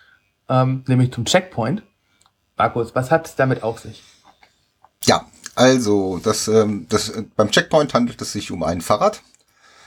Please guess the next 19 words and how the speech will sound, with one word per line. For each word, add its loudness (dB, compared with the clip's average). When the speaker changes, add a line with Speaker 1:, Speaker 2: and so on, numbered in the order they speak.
Speaker 2:
der -2
Marke 0
Trek. 0
Den, -4
äh, -2
ne, -2
kann -4
sich -6
jeder 2
angucken, -2
wir -12
werden 2
das 0
verlinken. 0
Das, -6
äh, 2
ist -2
halt, 4
ähm, 0